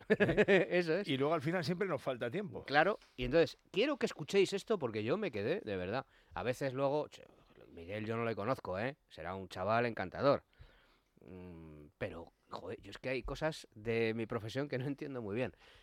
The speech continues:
Speaker 2: Eh, ayer o antes de ayer dice esto sobre Vinicius Tobi-, Vinicius, em,
Speaker 1: Vinicius Tobías.
Speaker 2: <laughs> Vinicius Tobi-,
Speaker 1: <laughs>
Speaker 2: Vinicius Tobías, ¿vale? ¿No? Es Vi-,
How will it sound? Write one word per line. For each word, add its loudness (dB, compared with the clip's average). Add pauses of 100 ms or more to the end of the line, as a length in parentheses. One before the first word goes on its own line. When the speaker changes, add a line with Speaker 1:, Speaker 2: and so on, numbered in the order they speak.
(260)
Speaker 2:
Eh, 2 (120)
ayer 2
o 2
antes 0
de 0
ayer 4 (840)
dice 2
esto 0
sobre 4
Vinicius 2
Tobi-, -2
Vinicius, -2
em, -2 (100)
Speaker 1:
Vinicius 0
Tobías. 0
Speaker 2:
<laughs> -6
Vinicius 4
Tobi-, 2
Speaker 1:
<laughs> -2
Speaker 2:
Vinicius 6
Tobías, 4
¿vale? 0 (260)
¿No? 2
Es 0
Vi-, -2